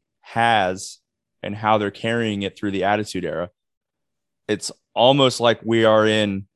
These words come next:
nineteen ninety-seven again, except it's, everything is reversed. W W E is W C W, A E W is W W E. Now, I don't think the end goal, the end game here or the end goal for either company is to put either one out of business. I just think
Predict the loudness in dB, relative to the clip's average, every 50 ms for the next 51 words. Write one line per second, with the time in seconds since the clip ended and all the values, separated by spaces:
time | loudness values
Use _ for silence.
0 | _ -6 -4 -2 -2 -2 -4 -4 -4 -2 -2 -4 -4 -6 -2 -2 0 0 0 -2
1 | -6 -6 -4 -2 -2 -2 -2 -4 -8 -12 _ _ _ _ _ _ _ _ _ _
2 | _ _ _ _ _ -8 -8 -6 -2 0 -2 -2 -2 _ _ -20 -20 -20 _ _
3 | -6 -6 -6 -6 -10 -8 -4 -2 -2 0 -2 -2 -4 -4 -4 -4 -6 -6 -8 -4
4 | -2 -2 -2 -2 -4 -8 -8 -6 -4 -2 -2 -2 -2 -2 -2 -2 -2 -4 -2 -2
5 | -2 -2 -2 -4 -8 -4 0 0 2 2 2 0 -2 -2 -4 -6 _ _ _ _
6 | _ _ _ _ _ _ _ _ -2 0 0 2 2 2 2 2 4 2 0 0
7 | 0 0 0 0 0 -2 -2 -2 -2 -2 -2 -2 -2 -4 -8 _ _ _ _ _
8 | _ _ _ _ _ _ _ _ _ _ _ _ _ _ _ _ _ _ -2 0
9 | 2 4 4 2 2 2 2 2 2 0 0 -2 -4 -2 0 -2 -2 0 0 0
10 | 0 0 2 2 2 2 2 0 _ -2 0 0 2 0 0 2 2 2 2 0
11 | 0 -2 -2 0 0 0 0 0 -2 -2 -2 -2 -2 0 2 2 4 4 2 2
12 | 0 0 2 2 2 0 0 -2 -4 -4 -4 -4 -4 -6 -6 -6 -8 -10 -10 -6
13 | -4 -4 -4 -4 -2 -2 0 0 0 0 0 0 0 0 0 0 0 0 0 -2
14 | -2 -2 -4 -6 -4 -2 -4 -4 -4 -6 -8 -8 -8 -8